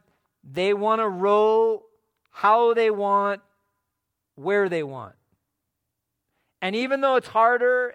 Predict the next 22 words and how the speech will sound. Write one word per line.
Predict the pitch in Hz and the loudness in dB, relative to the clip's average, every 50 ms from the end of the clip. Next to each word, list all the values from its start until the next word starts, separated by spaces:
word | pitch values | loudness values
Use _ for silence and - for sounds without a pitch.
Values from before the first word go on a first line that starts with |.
| - - | -12 -12
and | - 180 180 | -10 -8 -8
even | 202 233 226 247 247 240 | -8 -8 -6 -6 -4 -2
though | 226 233 233 233 | -2 0 0 0
it | 233 214 | 0 -2
might | 214 220 220 214 202 | -2 -2 -2 -2 -4
be | 202 214 208 202 196 185 180 | -8 -10 -8 -8 -10 -12 -10
dangerous, | 156 202 214 226 233 240 226 196 226 240 240 240 233 226 - - - | -6 -6 -4 -4 -4 -6 -8 -6 -6 -6 -4 -4 -6 -6 -8 -10 -14
and | 165 160 175 | -14 -10 -10
even | 202 214 220 240 233 | -10 -8 -10 -8 -6
though | 240 240 233 226 | -4 -4 -2 -2
it's | 220 208 - - | -4 -6 -8 -10
worse, | 180 180 208 220 220 208 - - - - _ _ _ _ _ _ _ - | -8 -6 -4 -2 -2 -4 -6 -10 -20 -20 _ _ _ _ _ _ _ -14
they | 147 147 185 190 | -8 -6 -4 -4
would | 180 180 180 160 | -2 -4 -6 -6
rather | 156 170 190 190 202 214 226 233 233 233 226 226 220 220 214 214 - | -4 0 2 2 4 4 2 2 0 -2 -2 -2 -2 -2 -4 -6 -12
struggle | - - - - - - - - - 214 208 202 196 170 175 175 180 180 | -18 -20 -20 -20 -20 -20 -20 -8 -2 0 0 2 0 -2 -6 -8 -8 -8
than | 151 143 170 165 | -10 -10 -10 -10
have | 160 160 170 175 175 170 156 147 147 151 | -8 -6 -6 -4 -6 -6 -8 -14 -20 -20
Jesus | 139 127 160 165 170 156 165 165 151 - - | -16 -12 -10 -10 -10 -10 -12 -16 -18 -18 -16
in | 151 147 147 | -18 -16 -12
their | 147 143 143 | -12 -12 -12
boat. | 170 - - - - - | -14 -16 -18 -18 -20 -20